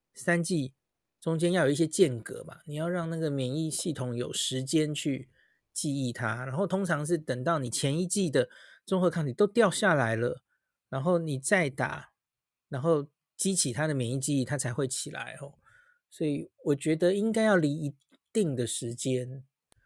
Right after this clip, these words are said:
所以上次我有问叶斌，叶斌给我的回答是，也许学理上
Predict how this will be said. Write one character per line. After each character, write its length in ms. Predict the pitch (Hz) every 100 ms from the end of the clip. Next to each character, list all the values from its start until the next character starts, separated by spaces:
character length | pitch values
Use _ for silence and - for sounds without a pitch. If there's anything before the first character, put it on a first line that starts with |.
| _ _ _
所 180 | _ 151
以 80 |
上 240 | 131 - 208
次 180 | 190 208
我 100 | 160
有 80 | 131
问 240 | 156 175
叶 160 | 170 160
斌， 240 | 156 147
叶 100 | 165
斌 160 | 156 160
给 100 | 151
我 100 | 127
的 80 | 117
回 180 | 135
答 220 | 123 127 123
是， 300 | 156 139 131
也 120 | 139
许 140 | 147
学 260 | 123 - 139
理 140 | 143
上 360 | 120 151 135 120